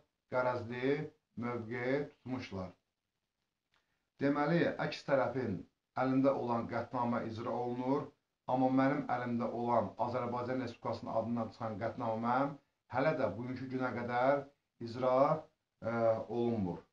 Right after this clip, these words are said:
Bunu Babək müəllim də bilir, Mətləb müəllim də bilir. Dönə-dönələrlə icra şöbəsində olmuşam. Əks tərəf, e, uşağı məndən,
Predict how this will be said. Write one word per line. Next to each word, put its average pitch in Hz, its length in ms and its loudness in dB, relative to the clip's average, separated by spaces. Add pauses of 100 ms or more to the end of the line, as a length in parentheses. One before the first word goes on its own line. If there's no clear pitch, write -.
(460)
Bunu 151 520 2
Babək 135 440 6
müəllim 147 300 -2
də 143 140 4
bilir, 143 400 0 (260)
Mətləb 143 480 -4
müəllim 143 340 4
də 139 140 6
bilir. 139 460 2 (360)
Dönə-dönələrlə 127 960 0 (360)
icra 127 320 -2
şöbəsində 131 600 0
olmuşam. 135 680 2 (400)
Əks 156 280 0
tərəf, 117 420 0 (420)
e, 117 220 -2
uşağı 135 420 0
məndən, 131 460 0